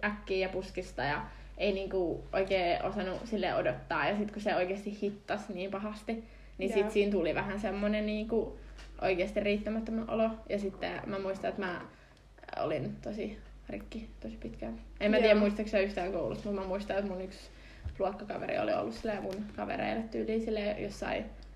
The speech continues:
Speaker 1: bussipysäkillä ollut silleen jotenkin silleen, että onks Heidillä kaikki hyvin? Tai silleen, että se oli huomannut, vaikka en mä hengannut senkaan mitään, niin jotenkin tommonen niinku lause pysäytti silleen vähän silleen, että, että ol-, että oliko se niinku silleen niin, silleen, ö,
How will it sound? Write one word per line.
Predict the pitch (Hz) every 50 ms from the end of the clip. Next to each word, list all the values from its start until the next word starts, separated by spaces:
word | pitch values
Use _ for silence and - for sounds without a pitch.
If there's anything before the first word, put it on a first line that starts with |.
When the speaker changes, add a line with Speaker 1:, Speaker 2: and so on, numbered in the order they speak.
| - - - - - - - - - -
Speaker 1:
bussipysäkillä | 202 202 190 - - - - - - 247 240 240 233 233 226 233
ollut | 240 247 247
silleen | - - 262 254 254 254 247
jotenkin | 247 247 247 247 - -
silleen, | - - 262 254 240 240 247
että | 240 - - - -
onks | 214 214 -
Heidillä | 208 202 196 202 208 220
kaikki | 226 226 226 226 233 220
hyvin? | 226 226 226 226 226 - - -
Tai | - 202 208
silleen, | 202 214 202 196
että | 196 -
se | 214
oli | 202 208
huomannut, | 208 202 180 170 175 180 185 180
vaikka | 170 170 - 180
en | 185
mä | 202
hengannut | 202 202 170 165 180 180 202 226
senkaan | 226 233 233 233 233 233
mitään, | 233 233 226 233 226 226
niin | 220 220 226 - - - - - -
jotenkin | 208 214 226 220 214 214 220 -
tommonen | 220 214 196 190 185 180 175 180
niinku | 185 196 196 214 202 - - - - - - - - - - -
lause | 202 202 170 170 208 214 220 -
pysäytti | - 220 208 220 226 226 226 - 254
silleen | 240 262 254 247 254 247
vähän | 247 247 247 240
silleen, | 240 247 226 226 220 214 214
että, | 214 214 208
että | 208 208 - - - - - - -
ol-, | - - - - - -
että | 208 208 - - 151 -
oliko | 175 208 202
se | - 202
niinku | 202 196 190 208
silleen | - - 208 - 202 202 208
niin, | 202 - 196 208 214 208 - - - - - - - - - - - - -
silleen, | - - - 220 165 190 - 139 131 131 131 - - - - - - - -
ö, | - 117 135 135 135